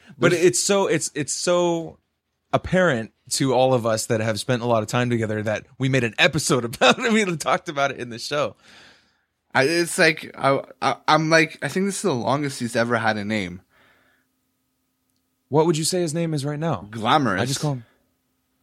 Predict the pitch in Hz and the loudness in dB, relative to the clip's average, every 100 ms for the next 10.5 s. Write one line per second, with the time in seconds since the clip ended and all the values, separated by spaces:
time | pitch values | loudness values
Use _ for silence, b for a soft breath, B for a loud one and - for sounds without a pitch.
0 | _ _ 110 127 139 151 147 156 160 147 | _ _ -6 0 0 0 0 0 0 0
1 | 143 185 143 147 185 196 143 - - 143 | 2 4 4 4 2 2 -2 -6 2 4
2 | 180 180 156 180 196 151 180 175 151 120 | 6 4 4 4 2 0 -2 -2 -2 2
3 | 143 143 - 92 90 - _ _ _ _ | 2 2 -4 -8 -10 -18 _ _ _ _
4 | - 170 170 196 208 196 202 208 185 156 | -4 -2 -2 0 2 4 4 2 0 2
5 | 151 139 139 131 135 123 117 - 123 117 | 2 2 2 0 0 -2 -2 -4 -4 -4
6 | - _ - 117 123 117 113 110 107 107 | -8 _ 0 2 4 4 4 4 4 4
7 | 113 117 101 - - - 113 117 - 107 | 2 2 -2 -4 -18 0 2 2 2 0
8 | - 101 104 104 98 104 104 - - 107 | 2 2 4 2 0 0 0 -2 2 2
9 | 98 92 95 - - 95 90 _ - 107 | 2 2 0 0 -6 -8 -8 _ -4 -4
10 | 82 - 98 90 | -4 -4 -2 -2